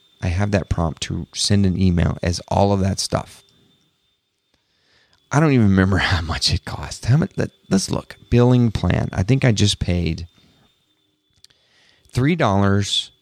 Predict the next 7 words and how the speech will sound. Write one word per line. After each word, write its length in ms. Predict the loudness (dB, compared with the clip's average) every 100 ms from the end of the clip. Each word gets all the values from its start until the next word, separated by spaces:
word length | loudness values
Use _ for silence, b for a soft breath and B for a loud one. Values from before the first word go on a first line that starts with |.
| _ _
per 240 | -8 -2 0
month 500 | 2 2 0 -4 -16 _
or 220 | -2 -2
thirty 360 | 0 0 2 2
dollars 400 | 2 2 0 -2
per 260 | -2 -2
year. 520 | 0 0 0 0 -4